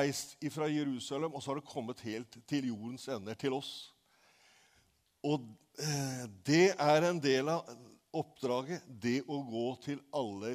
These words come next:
kroker og kriker på denne jord med evangeliet. Det er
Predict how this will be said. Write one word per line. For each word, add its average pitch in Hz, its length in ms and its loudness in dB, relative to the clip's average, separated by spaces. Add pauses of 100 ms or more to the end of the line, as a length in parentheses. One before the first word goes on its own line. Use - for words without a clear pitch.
kroker 117 560 -6 (160)
og 127 200 -8
kriker 107 400 -6
på 135 120 -4
denne 117 220 -4
jord 160 240 -6 (100)
med 113 560 -6 (560)
evangeliet. 131 720 2 (100)
Det 147 320 0
er 131 480 4